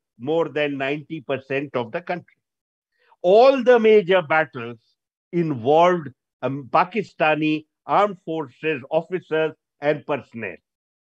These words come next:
It is reported that one or two skirmishes that occurred in which Pakistanis were not directly involved, the Taliban did not do that well. In nineteen ninety-six, the leader of the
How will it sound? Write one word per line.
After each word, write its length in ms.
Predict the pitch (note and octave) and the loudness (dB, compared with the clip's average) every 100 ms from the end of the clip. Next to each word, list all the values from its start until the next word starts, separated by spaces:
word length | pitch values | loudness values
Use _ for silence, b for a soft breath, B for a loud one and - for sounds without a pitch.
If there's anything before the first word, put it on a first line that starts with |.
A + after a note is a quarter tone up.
| - | -12
It 160 | D3 | -4
is 160 | D#3 C3 | -4 -2
reported 640 | C#3+ C3 E3+ F3 F#3+ F3 | -4 -2 -4 -4 -6 -4
that 180 | D#3+ C3 | -6 -4
one 180 | D#3 G3+ | -6 -2
or 160 | G3 F3 | -4 -6
two 120 | F3+ - | -16 -16
skirmishes 680 | - D#3+ E3+ D#3+ E3 D#3+ C#3 | -6 -4 -4 -10 -10 -10 -8
that 180 | C#3 | -6
occurred 500 | C#3+ C#3+ F#3+ E3 B2+ - _ _ | -6 -4 -2 -2 -4 -12 _ _
in 200 | D#3 D#3+ | -6 -2
which 200 | E3+ - | -4 -2
Pakistanis 800 | D#3 D#3 E3+ - E3 D#3+ E3 C#3 | -4 -4 -14 -6 -4 -2 -4 -4
were 200 | C#3+ C#3 | -6 -4
not 320 | C#3 A3+ A#3+ | -2 -2 -2
directly 560 | D#3+ D#3+ E3+ - D3 D3 | -2 -2 -6 -12 -12 -10
involved, 420 | C#3+ C#3+ C#3+ C#3 _ _ | -6 -4 -4 -6 _ _
the 140 | C3+ C3+ | -12 -4
Taliban 640 | C#3 C#3 C#3 C#3+ C#3+ B2 | -4 -2 -2 -2 -4 -6
did 200 | B2 A#2 | -14 -12
not 240 | B2 A#2+ G2 | -10 -10 -12
do 180 | A#2+ G#2+ | -16 -14
that 180 | F#2 D#2 _ | -18 -18 _
well. 100 | _ _ _ _ _ _ _ _ _ _ _ | _ _ _ _ _ _ _ _ _ _ _
In 200 | A#2+ A2 | -12 -6
nineteen 580 | B2+ F#3 - G3+ G3+ F#3+ | -4 -4 -6 -10 -12 -8
ninety-six, 800 | D#3+ D#3+ E3 C#3+ C#3+ - C#3+ - _ _ _ _ _ | -2 -2 -4 -8 -12 -8 -10 -10 _ _ _ _ _
the 140 | C3+ | -6
leader 480 | B2+ C3+ G3+ G3 F3 | -4 -6 0 0 2
of 140 | D#3 | -2
the 120 | C3 | -4